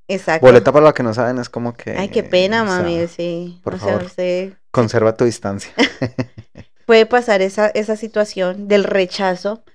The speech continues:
Speaker 1: o puede decir simplemente quedarse callado y, o callada y sonreír. Quizás va a haber un choque más entre,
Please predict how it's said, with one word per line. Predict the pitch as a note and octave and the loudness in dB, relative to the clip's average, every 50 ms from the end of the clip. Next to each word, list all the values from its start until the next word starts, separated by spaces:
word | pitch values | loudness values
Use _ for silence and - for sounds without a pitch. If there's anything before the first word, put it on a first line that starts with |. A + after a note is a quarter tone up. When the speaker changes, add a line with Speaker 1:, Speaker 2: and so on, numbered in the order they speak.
| _ _ _ _ | _ _ _ _
Speaker 1:
o | _ - B3+ B3+ | _ 2 4 4
puede | B3 B3+ B3 B3 A#3+ B3 B3 | 6 8 8 8 8 8 8
decir | B3+ B3 B3+ B3 A#3 A3+ A3+ A#3 A#3+ A#3 A#3 - _ _ _ _ _ | 6 4 2 2 4 4 4 2 0 -6 -12 -16 _ _ _ _ _
simplemente | _ - B3+ B3 A3+ A3 A3+ A#3 A#3 A3+ A3+ A3+ A#3+ A#3+ | _ -6 -6 -4 -2 -2 -2 0 0 0 0 0 0 2
quedarse | A#3+ A#3 G#3+ G#3+ A3 | 2 0 0 0 -2
callado | G#3+ A3+ A3 A3 G#3+ F#3 F3+ F3+ F#3 G3 G3 | -4 -4 -2 -2 0 0 0 0 0 0 0
y, | G3 G#3 G3+ E3+ - - - - - | -2 -2 -4 -6 -8 -12 -14 -10 -4
o | - G#3 G3+ | -4 -2 0
callada | - A3 G#3+ G3+ G#3 G3+ G3+ G#3 G#3 G#3+ | 0 0 2 2 2 2 2 2 2 2
y | G#3+ - G#3+ | 0 -2 -4
sonreír. | G3+ - F#3+ F#3 F#3 - G#3+ A3 A3+ A3 - - - - - - - - _ _ _ _ _ _ _ - | -8 -8 -8 -8 -4 -2 0 -2 -2 -2 -6 -14 -20 -20 -20 -20 -20 -20 _ _ _ _ _ _ _ -4
Quizás | - C#4+ C4+ C#4+ C#4 C#4 C#4+ C#4 - - - - - _ _ _ _ _ _ - C4 | -2 -2 2 4 4 4 2 2 -4 -14 -16 -16 -16 _ _ _ _ _ _ -2 2
va | C#4 | 4
a | C#4 | 4
haber | C#4+ D4 D4 | 4 4 2
un | D4 C#4+ | 0 -2
choque | - D4+ C#4 - D4 C#4+ | -2 -4 -6 -4 -4 -6
más | C#4 D#4 D#4+ D#4+ _ _ _ _ _ _ _ _ _ _ | -4 -4 -6 -8 _ _ _ _ _ _ _ _ _ _
entre, | - A#3+ A#3+ A#3+ A#3 A#3+ A#3 A3 | -6 -4 -4 -4 -4 -4 -2 -2